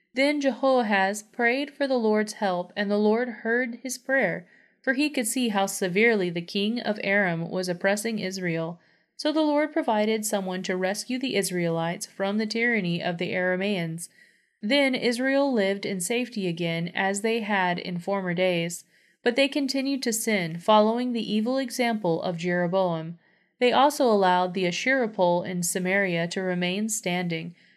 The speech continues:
Finally, Jehoahaz's army was reduced to fifty charioteers, ten chariots,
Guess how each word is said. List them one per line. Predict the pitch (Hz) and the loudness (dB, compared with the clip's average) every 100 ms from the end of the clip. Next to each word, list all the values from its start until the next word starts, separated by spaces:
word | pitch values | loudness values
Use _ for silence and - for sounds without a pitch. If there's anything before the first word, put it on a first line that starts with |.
| _ _ | _ _
Finally, | 269 285 277 220 | 2 2 4 4
Jehoahaz's | 214 214 208 233 226 208 180 180 180 175 | 4 2 2 2 2 2 0 0 -4 -6
army | - 190 202 175 165 180 - | -4 -4 -2 -4 -6 -10 -6
was | 208 208 185 | 0 0 2
reduced | 196 185 208 247 - - | 0 0 0 -2 -8 -6
to | 185 | -4
fifty | 202 214 277 285 | -2 -2 -2 -4
charioteers, | - 220 220 214 208 175 165 160 170 - _ _ _ | 0 0 2 0 -2 -2 -2 -4 -8 -16 _ _ _
ten | - 254 285 | -2 -2 0
chariots, | 311 233 175 170 165 175 - | -2 0 4 2 0 -6 -10